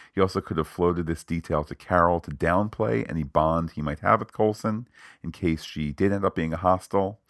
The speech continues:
I'm not sure. I've lost all faith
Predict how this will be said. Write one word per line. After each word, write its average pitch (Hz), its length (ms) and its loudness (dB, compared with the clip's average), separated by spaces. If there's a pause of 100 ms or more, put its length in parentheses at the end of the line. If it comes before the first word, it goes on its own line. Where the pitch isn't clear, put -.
(340)
I'm - 80 0
not 110 160 2
sure. 101 560 2
I've 85 120 -2
lost 92 280 4
all 107 180 6
faith 95 400 2